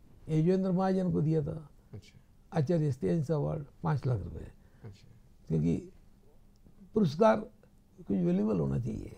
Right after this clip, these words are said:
Speaker 2: सही.
Speaker 1: और सामने वाले की ताकत बढ़नी चाहिए.
Speaker 2: बढ़नी चाहिए. आपल्या या चौऱ्याऐंशी वर्षाचं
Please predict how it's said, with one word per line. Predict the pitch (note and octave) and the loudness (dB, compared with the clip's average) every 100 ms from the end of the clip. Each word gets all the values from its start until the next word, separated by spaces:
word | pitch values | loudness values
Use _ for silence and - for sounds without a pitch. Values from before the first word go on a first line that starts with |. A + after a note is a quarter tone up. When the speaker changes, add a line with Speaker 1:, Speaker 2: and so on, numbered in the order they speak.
| - | -20
Speaker 2:
सही. | - - - - | -20 -20 -20 -10
Speaker 1:
और | E3 | -6
सामने | C3 G3 G3 | -4 -2 0
वाले | F#3+ F#3 | 0 0
की | F3 | 0
ताकत | E3+ D3+ | 0 0
बढ़नी | F3+ E3 F3 F3 | 0 0 0 0
चाहिए. | C#3 A#2+ A2+ | -2 -6 -8
Speaker 2:
बढ़नी | A2+ F2 F2 | -10 -12 -16
चाहिए. | - D2+ - - - | -20 -20 -20 -18 -10
आपल्या | C#3 G3 G#3 | -8 0 2
या | G3+ G3 E3 | 2 2 -2
चौऱ्याऐंशी | - F3 E3 F#3+ G3+ A3 | 2 6 8 6 4 2
वर्षाचं | G3 E3+ C#3 F3 - | 2 2 2 0 0